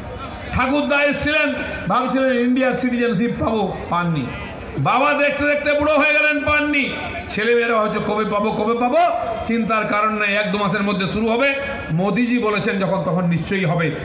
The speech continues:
আর চিন্তা করতে হবে না। এখানে হয়তো অনেক মানুষ আছেন, বয়স হয়েছে সত্তর, আশি বছর, ষাট বছর, তারা বাবা ঠাকুরদার হাত ধরে ওপার বাংলা থেকে এসেছিলেন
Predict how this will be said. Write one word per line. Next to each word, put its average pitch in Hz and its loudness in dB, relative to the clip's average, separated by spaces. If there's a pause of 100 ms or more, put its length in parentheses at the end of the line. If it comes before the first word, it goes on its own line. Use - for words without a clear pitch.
(140)
আর 185 2
চিন্তা 185 0
করতে 156 -2
হবে 139 0
না। 123 0 (960)
এখানে 214 0
হয়তো 214 0
অনেক 233 2
মানুষ 233 2
আছেন, 247 2 (1300)
বয়স 226 2
হয়েছে 254 0
সত্তর, 240 0
আশি 233 0
বছর, 247 0
ষাট 226 0
বছর, 254 0 (840)
তারা 240 2
বাবা 226 2
ঠাকুরদার 226 0
হাত 180 0
ধরে 214 2
ওপার 214 2
বাংলা 196 0
থেকে 180 0
এসেছিলেন 160 0